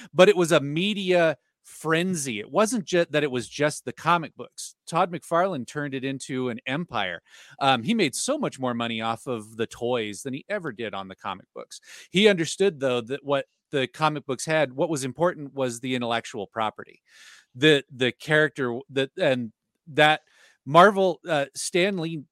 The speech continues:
under, like, he, he kind of understood this innately, but he could never capitalize on it. He could, he tried so hard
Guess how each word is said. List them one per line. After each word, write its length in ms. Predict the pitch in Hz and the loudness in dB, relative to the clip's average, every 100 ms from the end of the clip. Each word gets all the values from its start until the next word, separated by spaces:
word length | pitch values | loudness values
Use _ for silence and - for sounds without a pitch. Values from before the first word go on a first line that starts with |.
| _ _ | _ _
under, 260 | 175 180 196 - 202 | -2 0 -2 -8 -4
like, 180 | 180 147 | 0 0
he, 320 | 131 180 165 _ | 0 -6 -6 _
he 140 | - 156 | -8 -4
kind 260 | 147 175 | 0 0
of 120 | 175 | 2
understood 400 | 175 160 - 170 | 0 -2 -6 -4
this 180 | 151 143 | -4 -2
innately, 380 | 143 139 160 170 | -2 -2 -2 -2
but 120 | 143 | -2
he 60 | 120 | -4
could 200 | - 117 | -6 -4
never 360 | 131 151 156 - | 2 2 2 -4
capitalize 640 | - 143 135 120 101 95 101 | 0 0 0 -6 -6 -6 -8
on 160 | 92 | -12
it. 80 | 92 | -14
He 160 | 117 160 | -12 -8
could, 240 | - 131 - - - | -6 -6 -8 -20 -8
he 200 | - 214 | -2 -2
tried 400 | - 185 170 156 | 0 2 2 2
so 400 | - - 170 202 | -4 -4 -2 -2
hard 440 | 156 175 131 117 | 0 0 0 -2